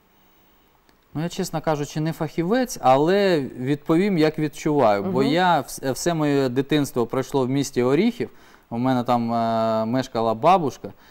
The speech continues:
Speaker 1: І, е, вже на той час, тридцять років тому, Конка дійсно була, е, заїлена, там, як
Speaker 2: Мгм.
Speaker 1: це правильно зробити. Ну, е,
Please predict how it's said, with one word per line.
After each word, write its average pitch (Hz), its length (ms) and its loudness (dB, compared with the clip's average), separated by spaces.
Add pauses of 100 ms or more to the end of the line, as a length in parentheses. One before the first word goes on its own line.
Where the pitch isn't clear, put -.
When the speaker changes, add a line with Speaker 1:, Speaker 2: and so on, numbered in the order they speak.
(180)
Speaker 1:
І, 127 320 4
е, 113 440 0 (200)
вже 123 220 -2
на 147 120 0
той 123 260 2
час, 165 360 2
тридцять 123 400 -4
років 117 340 -4
тому, 147 480 0
Конка 139 400 0
дійсно 120 480 -2
була, 117 500 2 (640)
е, - 40 -18 (460)
заїлена, 120 800 2
там, 104 260 -8
як 113 160 0
Speaker 2:
Мгм. 92 100 -8
Speaker 1:
це 110 120 -2
правильно 110 600 -2
зробити. 113 560 -4 (340)
Ну, 208 240 2 (380)
е, - 40 -10